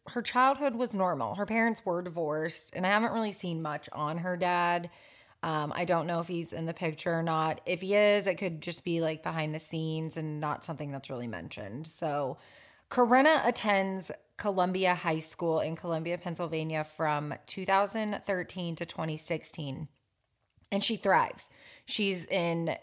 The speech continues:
she's on the track team. She's got a good group of friends. She's on the cheerleading squad. She has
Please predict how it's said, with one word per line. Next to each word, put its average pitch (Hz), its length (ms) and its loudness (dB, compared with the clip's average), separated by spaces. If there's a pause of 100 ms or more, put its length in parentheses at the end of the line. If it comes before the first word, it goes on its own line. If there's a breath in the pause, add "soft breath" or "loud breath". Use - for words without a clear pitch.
(300)
she's 196 180 -2
on 175 140 4
the 160 80 -2
track 233 320 4
team. 220 580 2
She's - 240 -6
got 170 320 6
a 175 60 -2
good 170 240 0
group 170 220 -2
of 151 120 -2
friends. 190 480 4
She's 180 380 -4
on 156 220 -2
the - 100 -4
cheerleading 202 640 0
squad. 175 600 4
She - 200 -8
has 233 340 -2